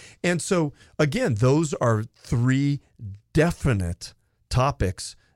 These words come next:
The, the New Reformation, a little bit newer, you know, in that it's, it's one of those emerging, um, heresies, but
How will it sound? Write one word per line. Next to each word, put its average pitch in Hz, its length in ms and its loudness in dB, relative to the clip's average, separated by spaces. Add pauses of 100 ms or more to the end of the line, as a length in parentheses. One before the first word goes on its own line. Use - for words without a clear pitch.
(120)
The, 165 120 -10
the 123 240 0
New 156 160 4
Reformation, 127 640 0
a 107 60 0
little 190 280 2
bit 160 200 -2
newer, 135 480 2
you 131 180 2
know, 117 220 2
in 110 120 2
that 107 180 0
it's, - 200 -10
it's 123 160 -6
one 123 180 -2
of 113 80 -2
those 98 220 -2
emerging, 104 720 0 (320)
um, 92 300 -2
heresies, 95 720 -2 (440)
but 113 360 0